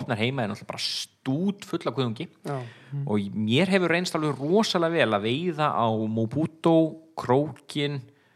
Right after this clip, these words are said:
Speaker 1: allt vínilribb á þessum tíma á hreyfingu.
Speaker 3: Mhm.
Speaker 1: Þannig að ef það er, ef það er, hérna, einhver vindur, þá leyfi ég bara, þú veist,
Speaker 2: Vatninu.
Speaker 1: vindinum í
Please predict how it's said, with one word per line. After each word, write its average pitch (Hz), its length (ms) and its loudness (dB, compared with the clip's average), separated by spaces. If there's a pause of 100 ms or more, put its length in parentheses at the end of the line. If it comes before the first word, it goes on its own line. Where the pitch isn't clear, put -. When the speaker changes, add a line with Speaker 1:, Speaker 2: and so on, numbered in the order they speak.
(380)
Speaker 1:
allt - 320 0
vínilribb 131 920 -2
á 127 140 4
þessum 139 200 0
tíma 101 400 -2 (500)
á 110 120 4 (380)
hreyfingu. - 560 -2 (480)
Speaker 3:
Mhm. 147 280 -6
Speaker 1:
Þannig 107 280 2
að 104 160 2
ef 120 180 4
það 160 140 4
er, 151 100 4 (120)
ef 120 160 0
það 131 140 4
er, 113 120 2
hérna, 95 380 -4 (180)
einhver 107 240 -6
vindur, 143 400 -2
þá 135 160 2
leyfi 123 320 4
ég 113 60 -10
bara, 101 400 2
þú - 80 -16 (100)
veist, - 100 -6
Speaker 2:
Vatninu. 131 460 -2
Speaker 1:
vindinum 151 320 -2
í 160 80 0